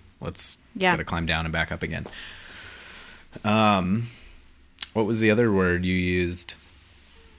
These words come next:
Speaker 2: Fulfilled.
Speaker 1: Fulfilled. I like that one better.
Speaker 2: Yeah, me too.
Speaker 1: Because,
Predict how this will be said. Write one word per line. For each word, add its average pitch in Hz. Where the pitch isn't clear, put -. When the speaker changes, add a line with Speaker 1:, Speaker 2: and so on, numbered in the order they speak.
Speaker 2:
Fulfilled. 185
Speaker 1:
Fulfilled. 95
I 113
like 139
that 98
one 101
better. 98
Speaker 2:
Yeah, 160
me 180
too. 156
Speaker 1:
Because, 87